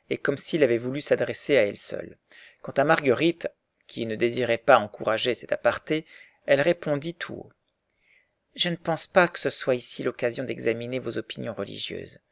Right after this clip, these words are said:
Tout ce que j'ai voulu dire, c'est qu'il n'y a pas de loi humaine qui empêche les patrons de dépenser leur argent comme ils l'entendent, de leur prodiguer follement ou le jeter à l'eau,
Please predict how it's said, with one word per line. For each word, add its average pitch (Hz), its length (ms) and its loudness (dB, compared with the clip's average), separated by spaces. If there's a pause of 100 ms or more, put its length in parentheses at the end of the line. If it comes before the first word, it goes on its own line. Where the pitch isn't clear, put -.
(480)
Tout - 120 -4
ce 175 100 -10
que - 80 -6
j'ai 139 120 0
voulu 127 260 -8
dire, 156 340 -6 (280)
c'est - 240 -6
qu'il - 280 -6
n'y 135 140 -2
a 123 40 -2
pas 127 240 4
de 123 220 -2
loi 113 340 -2
humaine 123 580 -8
qui - 180 -12
empêche 147 440 0
les - 80 -4
patrons - 460 -4 (240)
de 139 60 -4
dépenser 131 520 0
leur 107 180 0
argent 117 380 -4 (120)
comme 139 180 2
ils 120 160 -4
l'entendent, 98 540 -12 (480)
de 147 80 4
leur 139 180 6
prodiguer 135 500 -4
follement 135 720 -2 (300)
ou 180 180 0 (160)
le 127 140 0
jeter 117 380 -4
à 104 160 -2
l'eau, 110 200 -8